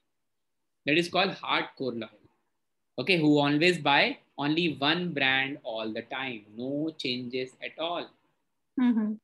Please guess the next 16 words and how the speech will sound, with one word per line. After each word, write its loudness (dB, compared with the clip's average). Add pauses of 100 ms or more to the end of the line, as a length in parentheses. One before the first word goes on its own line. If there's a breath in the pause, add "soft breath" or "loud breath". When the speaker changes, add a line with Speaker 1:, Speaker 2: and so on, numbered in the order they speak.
(380)
Speaker 1:
Okay, 0
like, 4
for 4
example, 4
if 2
I 2
am 2
using, -2 (160)
in -4
my -2
personal -2
care, -2
I -2
am -6
using -4
Nivea 0